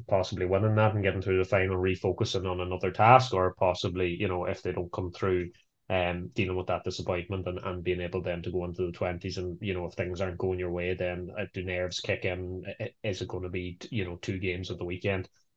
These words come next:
So I think that'll be, be a big factor. Um,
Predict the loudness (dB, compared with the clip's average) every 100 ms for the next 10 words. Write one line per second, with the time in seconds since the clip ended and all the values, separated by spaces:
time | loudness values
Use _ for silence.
0 | _ _ 2 2 6 6 6 4 4 2
1 | -2 -4 0 2 2 0 2 2 0 2
2 | 4 4 -2 -2 0 -2 -4 -6 -10